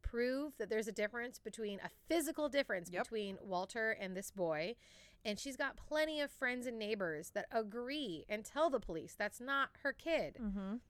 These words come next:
Speaker 1: Captain J J won't listen, of course.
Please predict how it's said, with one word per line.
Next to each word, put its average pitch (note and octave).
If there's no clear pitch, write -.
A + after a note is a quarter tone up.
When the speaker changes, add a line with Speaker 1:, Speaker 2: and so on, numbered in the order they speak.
Speaker 1:
Captain B3
J C#4
J C#4+
won't G3+
listen, A#3+
of A3+
course. F#3+